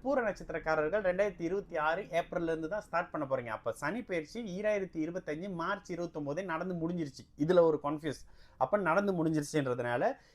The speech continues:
இவரு கடுமையான மன அழுத்தத்துல இருக்கணுங்க. இப்ப உங்களுக்கு தெரியாம உங்க பையன் பாத்ரூம்ல அழுதுகிட்டு இருக்கிறாருங்க, எல்லாரும் ஃபேமிலியா இருக்கிறாங்க, உங்க பையன் பாத்ரூம்ல அழுதுகிட்டு இருக்கிறாருங்க, அப்படியே சைலண்ட். அம்மா,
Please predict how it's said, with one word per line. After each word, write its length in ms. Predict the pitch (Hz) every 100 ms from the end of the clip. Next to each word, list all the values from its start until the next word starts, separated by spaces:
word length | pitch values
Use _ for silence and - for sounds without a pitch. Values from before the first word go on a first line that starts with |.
| _
இவரு 560 | 175 269 294 240 285 -
கடுமையான 480 | - 185 220 233 247
மன 280 | 196 185 202
அழுத்தத்துல 480 | 180 160 151 139 139
இருக்கணுங்க. 380 | - 139 175 226
இப்ப 280 | 180 160
உங்களுக்கு 320 | 151 151 143 160
தெரியாம 280 | 190 220
உங்க 140 | 185 147
பையன் 260 | 170 196
பாத்ரூம்ல 400 | 156 196 214 196
அழுதுகிட்டு 380 | 156 147 170 147
இருக்கிறாருங்க, 560 | 135 127 120 117 135 - -
எல்லாரும் 360 | 120 143 226 214
ஃபேமிலியா 380 | 180 196 202 220
இருக்கிறாங்க, 240 | 175 165 143
உங்க 180 | 135
பையன் 220 | 147 196 165
பாத்ரூம்ல 380 | 175 196 180
அழுதுகிட்டு 380 | 151 160 170 143
இருக்கிறாருங்க, 360 | 131 127 127 131
அப்படியே 360 | 127 107 147 156
சைலண்ட். 360 | 147 170 160 - - _ - -
அம்மா, 420 | 113 139 147 104